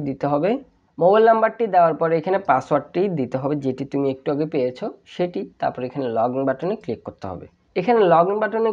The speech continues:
ক্লিক করলে দেখো এখানে log in বাটনে ক্লিক করলে দেখতে পাবে এখানে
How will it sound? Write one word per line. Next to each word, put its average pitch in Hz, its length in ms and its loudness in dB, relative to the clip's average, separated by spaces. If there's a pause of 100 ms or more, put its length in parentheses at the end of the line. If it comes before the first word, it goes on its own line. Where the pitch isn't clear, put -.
(120)
ক্লিক 196 240 0 (300)
করলে 190 340 6 (220)
দেখো 135 260 -2
এখানে 165 180 -4 (100)
log 151 160 2
in 165 100 -2
বাটনে 170 360 -2
ক্লিক 165 180 -4 (140)
করলে 160 260 2 (200)
দেখতে 147 280 -2
পাবে 147 180 0 (100)
এখানে 151 280 -2